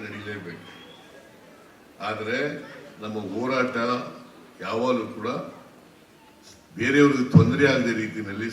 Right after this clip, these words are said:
ಸಮಾಜದಲ್ಲಿ ಶಾಂತ, ಅಹಿಂಸಾತ್ಮಕವಾಗಿ ನಡೀತಕ್ಕಂಥದ್ದು ಬಹಳ ಮುಖ್ಯ, ಅಹಿಂಸಾತ್ಮಕವಾಗಿ ನಡೀತಕ್ಕಂಥದ್ದು ಬಹಳ ಮುಖ್ಯ. ಯಾಕಂದ್ರೆ ಹೋರಾಟ ಹತ್ತಿಕ್ಕಕ್ಕೆ ಹೋಗ್ಬಾರ್ದು,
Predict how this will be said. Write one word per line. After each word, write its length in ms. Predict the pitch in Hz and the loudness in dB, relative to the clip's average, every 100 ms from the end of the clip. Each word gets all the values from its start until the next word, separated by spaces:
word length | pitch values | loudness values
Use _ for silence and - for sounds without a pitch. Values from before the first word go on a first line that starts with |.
| - | -6
ಸಮಾಜದಲ್ಲಿ 680 | 113 127 117 113 113 107 117 - | -4 -2 -2 -6 -8 -6 -8 -8
ಶಾಂತ, 320 | 117 123 135 - - - 110 | -4 -4 -4 -10 -18 -4 2
ಅಹಿಂಸಾತ್ಮಕವಾಗಿ 1000 | 143 165 151 160 - 139 - 120 120 135 | 4 4 6 4 4 0 2 0 0 -2
ನಡೀತಕ್ಕಂಥದ್ದು 760 | 110 117 113 - 107 101 101 - - | -2 -4 -6 -8 -10 -12 -12 -12 -10
ಬಹಳ 140 | 87 90 87 | -8 -8 -8
ಮುಖ್ಯ, 300 | 82 - - 82 87 82 78 - - - - - - - - - | -10 -12 -8 -4 -2 -2 -6 -10 -18 -20 -20 -20 -20 -20 -20 -4
ಅಹಿಂಸಾತ್ಮಕವಾಗಿ 1000 | - 123 - 110 107 104 92 90 82 82 85 85 | 0 0 0 -2 -2 -6 -8 -6 -6 -8 -10 -10
ನಡೀತಕ್ಕಂಥದ್ದು 720 | 82 82 85 85 85 - - - | -12 -12 -16 -20 -20 -20 -20 -20
ಬಹಳ 100 | - | -20
ಮುಖ್ಯ. 640 | - - - - - - - - - - - - - - - | -20 -20 -20 -20 -20 -20 -20 -20 -20 -20 -20 -20 -20 -20 -18
ಯಾಕಂದ್ರೆ 340 | - 117 110 107 | -16 -10 -8 -6
ಹೋರಾಟ 320 | 120 135 127 120 117 - - - | -4 -2 -4 -4 -4 -6 -10 -10
ಹತ್ತಿಕ್ಕಕ್ಕೆ 520 | 113 - 131 127 113 113 | -10 -8 -8 -6 -6 -4
ಹೋಗ್ಬಾರ್ದು, 440 | 113 98 87 - | -6 -6 -8 -10